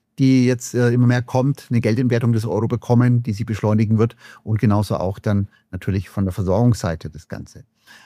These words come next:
Und das nächste Baustelle im wirtschaftlichen Bereich sind noch die, die Eurobanken. Also dort werden ganz, ganz viele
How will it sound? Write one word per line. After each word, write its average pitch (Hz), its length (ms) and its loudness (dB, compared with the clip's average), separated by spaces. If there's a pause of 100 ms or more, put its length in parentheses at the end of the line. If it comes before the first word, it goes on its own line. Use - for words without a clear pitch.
(140)
Und 107 380 2
das 87 340 -6
nächste 117 300 -4
Baustelle 147 580 2
im 127 200 0
wirtschaftlichen 127 480 0
Bereich 113 280 0
sind 117 100 -2
noch 101 100 0
die, 98 340 -2
die 95 180 -6
Eurobanken. 87 640 -2 (500)
Also 95 200 -6
dort 98 260 -2
werden 101 220 0
ganz, 110 200 -2
ganz 123 220 0
viele 110 500 0